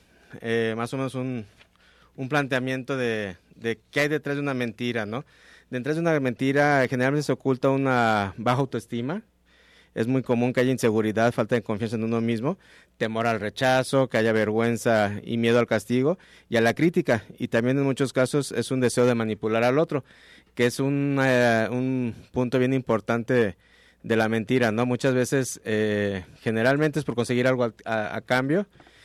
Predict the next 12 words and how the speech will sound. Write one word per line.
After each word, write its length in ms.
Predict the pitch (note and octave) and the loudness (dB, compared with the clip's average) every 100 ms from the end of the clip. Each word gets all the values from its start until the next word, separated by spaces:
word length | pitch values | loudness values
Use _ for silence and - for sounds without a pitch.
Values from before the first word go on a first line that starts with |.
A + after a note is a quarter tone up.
| - _ | -20 _
y, 380 | - A2 A2 A2 | -4 -2 0 -2
y, 60 | G2 | -2
pues, 140 | A2 | -4
por 140 | A2 G#2 | -4 -4
supuesto 360 | G#2 A2+ G#2+ | -4 -4 -4
que 80 | A2+ | -4
muchas 280 | A2 A2 A#2 | -4 -2 -2
veces, 280 | A2 A#2+ G#2+ | -2 -4 -2
eh, 140 | G#2+ | -2
va 160 | G2+ A2 | 0 0
detrás 300 | A2+ A2+ A2 | 0 -2 0
de, 160 | A2 | -2